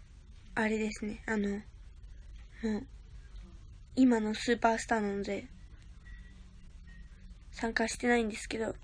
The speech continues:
から、のんのんかのんちゃんとか、のんのんと、あと、ゆあとか、愛理ちゃんとか、リコとか、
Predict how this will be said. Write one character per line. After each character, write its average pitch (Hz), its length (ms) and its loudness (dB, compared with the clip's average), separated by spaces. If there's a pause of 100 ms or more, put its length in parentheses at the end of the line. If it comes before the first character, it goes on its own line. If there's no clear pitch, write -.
(840)
か 220 100 2
ら、 220 160 2
の 277 160 8
ん 302 40 6
の 320 120 6
ん 311 40 6
か 330 120 8
の 277 120 8
ん 240 60 4
ち 226 100 0
ゃ 220 60 4
ん 208 60 -2
と - 80 -4
か、 - 180 -2 (840)
の 294 180 8
ん 302 60 8
の 277 120 8
ん 247 120 4
と、 277 260 10
あ 226 80 10
と、 - 320 -2 (520)
ゆ 233 180 10
あ - 100 8
と - 140 -4
か、 - 240 4 (320)
愛 226 160 2
理 - 160 -6
ち - 120 -2
ゃ 226 60 -2
ん 185 80 -6
と 202 100 -6
か、 247 100 -2
リ 220 140 0
コ 220 120 -2
と 247 100 -4
か、 - 180 -6